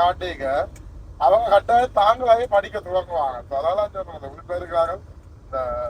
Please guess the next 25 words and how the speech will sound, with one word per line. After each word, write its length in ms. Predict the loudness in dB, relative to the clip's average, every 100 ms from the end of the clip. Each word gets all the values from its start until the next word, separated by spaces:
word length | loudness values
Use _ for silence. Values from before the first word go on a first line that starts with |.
| -10
உங்களோட 320 | -6 0 0 0
கஷ்டத்தை 360 | -6 -8 -8 -10
பிள்ளைகளுக்கு 380 | -8 -10 -6 0
காட்டுங்க. 380 | 0 -2 -12 -18 -20 -20 -20 -20 -10
பிள்ளைகளை 320 | -4 -2 0 0
காட்டாம 320 | 0 -2 -2 -4 -4 -8 -14
இந்த 120 | -18 -12
சொகுசா 340 | -12 -10 -6 -4 -4 -6
வளர்க்க 340 | -8 -8 -10 -8 -12
பார்க்காதீங்க. 520 | -10 -8 -10 -10 -12 -12 -16 -20 -18 -10
இதை 140 | -8 0 4
பார்க்குற 320 | 4 2 2 2 0 -10 -16 -16 -12
சின்னாக்கள் 460 | -4 -2 0 0
என்னோட 200 | 2 0 -2
கோவிக்கிறமோ 500 | -6 -6 -6 -4 -6
தெரியல. 460 | -8 -14 -6 -4 -4 -6 -18 -20 -20 -20 -20 -20 -20 -12 -10
But 100 | -10 -6
கோவிச்சாலும் 460 | -4 -2 0 0 2
பரவாயில்ல. 680 | 2 4 2 0 -4 -4 -4 -6
நான் 260 | -2 -2 -2
கண்ட 280 | -8 -2 -2
அனுபவம் 380 | 0 0 -2 -4
நீங்க 220 | -8 -4
கட-, 260 | -4 -4 -8 -10
காண-, 300 | -8 -10